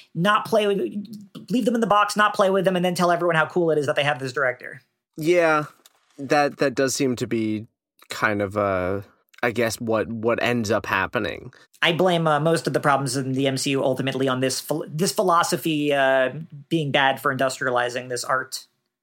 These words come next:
Speaker 2: Mm-hmm. I, I believe it. Yeah. I think it's, it's hard to, like, really, really drill in and say, "Yes, it was this, this, and this," uh, just because when you have so many moving pieces.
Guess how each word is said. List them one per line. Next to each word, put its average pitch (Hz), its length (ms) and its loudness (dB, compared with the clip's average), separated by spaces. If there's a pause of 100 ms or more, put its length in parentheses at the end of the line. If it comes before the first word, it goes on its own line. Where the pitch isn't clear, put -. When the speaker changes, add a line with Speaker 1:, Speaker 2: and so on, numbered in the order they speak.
(120)
Speaker 2:
Mm-hmm. 143 360 0 (440)
I, 123 220 2 (100)
I 160 120 4
believe 120 360 0
it. 95 180 -2 (420)
Yeah. 107 440 0 (360)
I 135 120 -4
think 160 260 -2
it's, 156 220 -4
it's - 160 -4 (500)
hard 131 540 0
to, - 140 -2
like, 107 220 -2 (260)
really, 147 540 2
really 113 440 0 (500)
drill 117 380 -2
in 110 180 0
and 101 160 -2
say, 95 560 -2 (100)
"Yes, 117 320 0
it 107 120 -2
was 101 160 -4
this, 107 180 -2
this, 107 240 -4
and 98 160 -2
this," 117 360 -2 (500)
uh, 95 300 -2
just - 260 -10
because 104 640 -4 (720)
when 117 240 -2
you 113 80 -2
have 104 380 -2
so 113 160 0
many 110 180 0
moving 101 320 -2
pieces. 123 760 -4